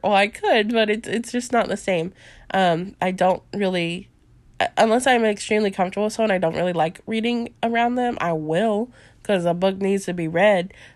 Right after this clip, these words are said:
But, you know, like, it, it's a very singular thing. And then when you finish and you want more content, you can go and seek it out and look at other fandoms. But when something gets turned from book to movie, it usually gets a wider audience because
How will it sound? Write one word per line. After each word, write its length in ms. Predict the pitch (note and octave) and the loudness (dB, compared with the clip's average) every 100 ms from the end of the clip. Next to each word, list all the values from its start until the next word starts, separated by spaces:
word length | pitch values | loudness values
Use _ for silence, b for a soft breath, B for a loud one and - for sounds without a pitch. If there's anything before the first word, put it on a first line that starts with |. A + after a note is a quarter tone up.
| B | B
But, 180 | B3 - | 0 2
you 140 | A#3+ | 2
know, 160 | A#3 G#3 | 4 4
like, 160 | G#3+ | 2
it, 140 | A3 A3 | 0 -2
it's 240 | G#3 G#3+ - | -2 -4 -2
a 140 | G3 | -2
very 440 | G#3 G#3 G#3+ G#3 G#3+ b b | 2 2 2 0 -6 b b
singular 640 | - - A3+ G#3 G3 F#3 G3 _ - | -10 -2 0 2 2 -2 -6 _ -4
thing. 380 | G3+ E3+ F3+ - | -2 -2 -6 -6
And 160 | F3+ F#3+ | -2 0
then 180 | F#3 | 0
when 140 | F#3+ F#3 | 0 -4
you 80 | F3 | -4
finish 380 | C4+ D4 A#3 | -2 0 -2
and 140 | - F#3 | -2 -4
you 80 | E3+ | -4
want 380 | E3 E3 G3 | -2 -2 -2
more 160 | - F#3 | -4 -8
content, 460 | - D3 - - - | -4 -6 -4 -8 -10
you 120 | G#3 | -12
can 180 | - G3+ | -6 -2
go 360 | F#3+ F3+ F3 - | 0 0 -2 -4
and 320 | F#3+ F3+ F3+ | -4 -4 -6
seek 240 | - G3 | -8 -6
it 80 | G3 | -2
out 240 | A3+ A3 - B B B | 0 0 -2 B B B
and 120 | - | -2
look 80 | G3+ | 0
at 80 | G3+ | 2
other 160 | F#3 F#3 | 0 -2
fandoms. 580 | F#3+ F3+ E3 E3+ F#3+ - b b - | -2 -2 -2 -6 -10 -16 b b -12
But 460 | G3+ C#4 A#3+ - - | 2 4 4 2 -6
when 160 | A3 G#3 | -4 -2
something 400 | - A#3 B3+ B3+ | 2 2 2 0
gets 400 | G#3 - - - - | -2 -4 -18 -20 -12
turned 380 | - F#3+ F3+ F#3 | -2 0 0 -2
from 240 | F3+ F3 | -2 -2
book 340 | F3+ E3+ - - | -2 -4 -4 -12
to 140 | F#3 | -8
movie, 600 | F3 G3+ D#4 G#3 G3 G#3 B B B | -4 -2 -2 -2 -2 -4 B B B
it 180 | G3 F#3+ - | -6 -6 -4
usually 420 | G3 C#4 D4+ D4 | 2 2 2 0
gets 220 | A#3+ A3+ | -2 0
a 60 | G3 | 2
wider 360 | F#3 E3+ E3+ - | 2 2 0 0
audience 440 | E3+ E3+ D#3+ E3 | 0 0 -4 -8
because 480 | G3+ G3 F3 F3+ - | -6 -2 -2 -2 -14